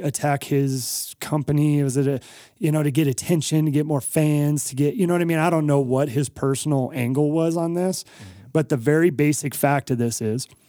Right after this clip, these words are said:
Speaker 1: he showed up the day before, so it had been January twenty-eighth, and he was filmed with the exact two men that ended up carrying out this attack,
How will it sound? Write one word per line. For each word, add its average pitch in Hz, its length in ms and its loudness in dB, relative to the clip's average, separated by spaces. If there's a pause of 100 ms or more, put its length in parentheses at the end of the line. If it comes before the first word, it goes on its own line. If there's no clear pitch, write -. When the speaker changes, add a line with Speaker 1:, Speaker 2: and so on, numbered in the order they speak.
(180)
Speaker 1:
he 143 160 0
showed 151 300 2
up 143 120 0
the 123 80 -6
day 139 200 2
before, 147 680 0 (160)
so 127 160 -2
it 120 80 0
had 117 60 -4
been 120 160 0
January 131 400 -2
twenty-eighth, 190 680 0 (360)
and 131 120 0
he 160 80 2
was 143 180 0
filmed 165 420 -2
with 139 160 -2
the 120 160 -4 (400)
exact 160 600 -2
two 240 260 4
men 196 560 2 (440)
that 151 120 2
ended 170 240 2
up 160 220 0 (280)
carrying 185 540 2
out 190 220 2
this 170 200 0
attack, 147 680 -2